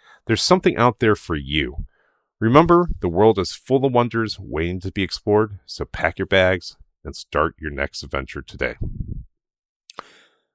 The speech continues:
Well, thanks, guys, for being so kind and tuning into our captivating travel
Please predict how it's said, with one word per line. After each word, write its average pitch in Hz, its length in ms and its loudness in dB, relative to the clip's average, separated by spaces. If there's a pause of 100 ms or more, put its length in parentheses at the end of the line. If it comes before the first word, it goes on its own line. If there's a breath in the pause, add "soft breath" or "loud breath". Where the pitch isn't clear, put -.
(140)
Well, 139 160 8
thanks, 170 340 4
guys, 123 400 8
for - 140 -4
being 117 240 -2
so 113 180 0
kind 127 520 2 (280)
and 95 120 -2
tuning 117 300 0
into 107 300 -2
our 90 60 4
captivating 104 680 -4
travel 110 500 -2